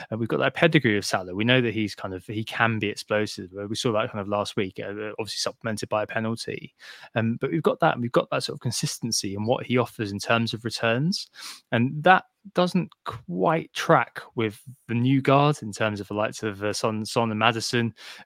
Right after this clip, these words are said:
uh, Watkins, very, um, uh, very consistent, um, I think, so far this season. Has he been kind of classically con-, uh, consistent? Well, sort of. Um, and good fixtures coming for him.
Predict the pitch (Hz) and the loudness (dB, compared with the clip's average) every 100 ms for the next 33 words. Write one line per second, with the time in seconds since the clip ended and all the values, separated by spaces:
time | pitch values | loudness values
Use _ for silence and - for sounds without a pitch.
0 | 113 110 127 - 135 120 113 - - - | 0 4 2 2 2 0 0 -6 -14 -14
1 | 160 131 127 117 123 - 117 104 101 98 | 0 4 4 2 -2 -4 -4 -4 -8 -10
2 | - _ - - - - - 131 110 127 | -16 _ -18 -18 -20 -20 -20 -8 -6 -4
3 | 127 117 110 113 127 - - 120 - - | 2 2 2 -2 -4 -4 -4 -6 -6 -10
4 | 110 104 110 104 - 120 - 120 113 131 | -8 -8 -8 -8 -4 -4 0 0 4 4
5 | 110 107 - 123 120 120 120 120 110 120 | 2 0 2 2 2 -2 -2 -2 -2 -4
6 | 117 110 - 113 - 131 - - 113 113 | -4 -6 -10 -12 -6 -6 -6 -8 -8 -8
7 | - 120 131 - 113 139 - 170 233 254 | -8 -6 -6 -6 -4 -4 -4 -8 -6 -6
8 | - 302 285 269 - 95 - _ - - | -4 -2 -2 -2 -8 -12 -16 _ -20 -20
9 | - 127 120 165 135 135 - 143 - - | -6 -2 -2 -2 0 0 0 -4 -6 -6
10 | 131 113 98 104 139 110 101 | -4 -4 -6 -2 -2 -2 -6